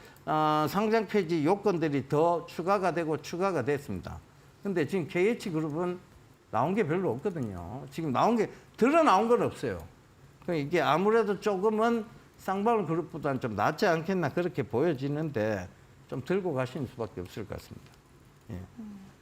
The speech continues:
Speaker 1: 지금 뭐 대응을 할 수가 없죠.
Speaker 2: 음,
Speaker 1: 아직.
Speaker 2: 들고 가는 방법밖에 좀
Speaker 1: 음,
Speaker 2: 없겠네요.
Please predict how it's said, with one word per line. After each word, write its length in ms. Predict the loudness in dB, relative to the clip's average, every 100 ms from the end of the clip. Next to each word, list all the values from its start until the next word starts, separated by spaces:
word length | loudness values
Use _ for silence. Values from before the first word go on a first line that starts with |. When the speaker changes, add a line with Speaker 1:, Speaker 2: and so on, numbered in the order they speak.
| -8
Speaker 1:
지금 280 | 0 2
뭐 80 | 2
대응을 440 | 2 2 2 2 0
할 100 | -2
수가 240 | -4 -4
없죠. 320 | -4 -6 -10 -10 -20 -20 -14
Speaker 2:
음, 180 | -12 -10
Speaker 1:
아직. 120 | -10
Speaker 2:
들고 220 | -6 -6
가는 220 | -6 -6 -6
방법밖에 540 | -6 -6 -4 -6 -6
좀 160 | -8 -4
Speaker 1:
음, 60 |
Speaker 2:
없겠네요. 380 | -2 -2 -2 0